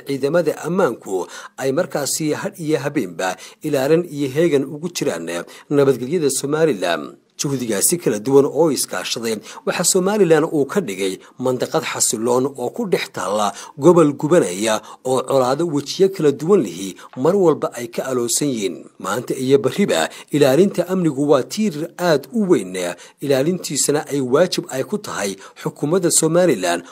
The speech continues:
oo mar walba awoodda dul dhigta in ay nabadgelyada ka jirta dalkani ay ka ilaaliso cadow dibadeed iyo mid gudeed labadaba, kaasi oo dhibaato keeni kara. Xilligan lagu jiro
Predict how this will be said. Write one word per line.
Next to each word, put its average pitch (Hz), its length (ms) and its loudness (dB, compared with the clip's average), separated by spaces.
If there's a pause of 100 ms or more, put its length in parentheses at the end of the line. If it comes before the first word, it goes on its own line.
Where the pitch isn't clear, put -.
(160)
oo 139 160 6
mar 156 200 4
walba 120 500 2 (220)
awoodda 143 460 4
dul 165 280 0
dhigta - 400 -4 (220)
in 165 180 2
ay 139 220 0
nabadgelyada 135 920 0 (200)
ka 190 140 0
jirta 143 380 4
dalkani 110 580 2 (300)
ay 131 480 4
ka - 100 -6
ilaaliso 107 720 0 (300)
cadow 147 260 4
dibadeed 110 540 -2 (180)
iyo 135 220 0
mid 170 200 -2
gudeed 131 340 2
labadaba, 113 600 0 (200)
kaasi 123 320 -2
oo 151 140 4
dhibaato 123 380 -2
keeni 92 320 -8
kara. 110 400 0 (640)
Xilligan 185 480 2
lagu 147 220 -2
jiro 82 320 -6